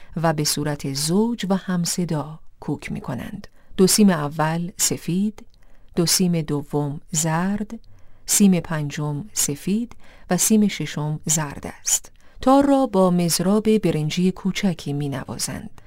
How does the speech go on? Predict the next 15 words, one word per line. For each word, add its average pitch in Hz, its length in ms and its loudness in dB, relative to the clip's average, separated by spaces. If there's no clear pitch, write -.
بخشی 202 300 2
از 196 140 2
برنج 175 420 2
را 220 320 2
با 180 160 6
مقداری 156 520 0
موم 151 440 -2
می‌پوشانند 202 840 2
تا 208 220 6
راحت‌تر 185 720 2
در 151 220 -4
دست 147 360 -4
نوازنده 151 800 -4
استقرار 135 600 -4
یابد. - 300 -10